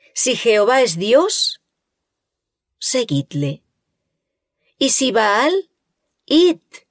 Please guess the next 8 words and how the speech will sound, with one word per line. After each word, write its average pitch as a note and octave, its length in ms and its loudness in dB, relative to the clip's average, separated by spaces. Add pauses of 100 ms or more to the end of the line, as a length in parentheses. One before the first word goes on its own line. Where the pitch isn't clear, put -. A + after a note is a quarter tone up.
(180)
en B3+ 220 0
pos E4+ 340 0
de D3+ 360 0
él. - 240 -8 (1040)
Primera F#3+ 400 2
de F3+ 120 2
Reyes F3+ 480 -2
dieciocho, F3 840 -2